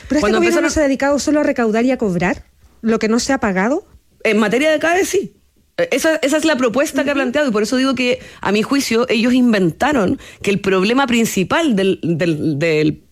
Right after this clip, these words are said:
Speaker 2: del financiamiento de la educación superior eran los deudores. Por eso insisto en los datos, porque no hemos podido hablar de ningún dato.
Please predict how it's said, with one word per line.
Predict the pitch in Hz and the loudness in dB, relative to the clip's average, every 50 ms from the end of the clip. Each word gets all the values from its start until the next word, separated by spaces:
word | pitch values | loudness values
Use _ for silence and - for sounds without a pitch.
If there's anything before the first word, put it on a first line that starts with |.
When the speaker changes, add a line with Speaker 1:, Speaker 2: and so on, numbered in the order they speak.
| - - | -20 -8
Speaker 2:
del | - 147 156 143 170 165 156 | -4 -4 -2 0 0 0 0
financiamiento | - 175 170 170 151 175 180 226 226 247 | 0 0 0 0 0 0 0 0 2 2
de | 254 | 0
la | 247 | 2
educación | 208 208 202 226 | 0 0 0 0
superior | 208 262 240 233 208 226 269 294 - - - - - - _ | 0 0 0 0 2 2 0 0 -4 -10 -16 -16 -16 -10 _
eran | - 277 302 311 | -2 0 2 2
los | 311 302 247 | 2 2 2
deudores. | 269 269 262 247 294 302 247 180 165 160 - - - - - - - - - | 2 2 2 2 2 2 0 0 -2 -4 -6 -12 -16 -20 -20 -20 -20 -12 -4
Por | - 208 | -2 -2
eso | 269 285 - | 0 0 2
insisto | 349 339 262 - 302 330 - - 339 | 0 0 2 0 -2 -2 -2 -2 -2
en | 311 302 | 0 0
los | 302 269 | 0 0
datos, | 247 233 269 277 240 202 | 0 -2 -2 0 -2 -2
porque | 180 202 185 - | -2 -2 -2 0
no | 233 262 | 0 0
hemos | 269 - | 0 0
podido | 247 240 247 277 285 | 0 0 2 2 2
hablar | 262 269 269 262 | 2 2 2 2
de | 240 254 | 0 2
ningún | 240 226 220 214 233 233 226 | 2 2 2 2 2 2 2
dato. | 254 294 294 - 156 147 | 0 -2 -2 -4 -6 -6